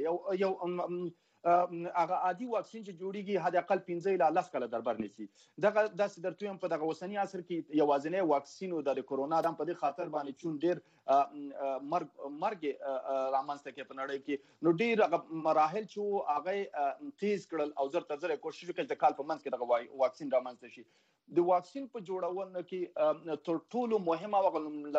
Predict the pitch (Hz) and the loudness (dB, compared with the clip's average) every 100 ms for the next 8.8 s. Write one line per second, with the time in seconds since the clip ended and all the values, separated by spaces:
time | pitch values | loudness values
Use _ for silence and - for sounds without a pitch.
0 | 147 147 143 147 208 208 165 151 165 175 | 0 -4 -2 -2 -2 -2 -2 0 -4 2
1 | 175 185 160 - 151 151 165 147 175 160 | 4 4 2 -6 -4 -2 0 0 -2 -12
2 | 156 147 - 170 147 139 131 160 143 101 | -12 -12 -10 -6 -2 -2 -2 2 2 2
3 | 92 - _ - 202 233 196 170 220 208 | -2 -12 _ -4 2 2 4 2 0 -4
4 | - 175 160 - 202 175 147 151 180 180 | 0 4 4 2 -8 -4 2 2 2 -2
5 | 160 165 170 - 185 160 147 139 143 139 | -6 -6 -8 -2 -2 -2 -4 -2 -4 -6
6 | 151 160 - 196 185 160 143 147 147 - | 0 0 0 -4 0 0 0 0 -2 0
7 | 202 180 131 120 127 131 135 147 - 185 | 2 2 0 -2 -2 -2 -4 -6 0 -2
8 | 151 143 143 135 190 180 135 135 | 0 0 0 -2 0 -2 -2 -4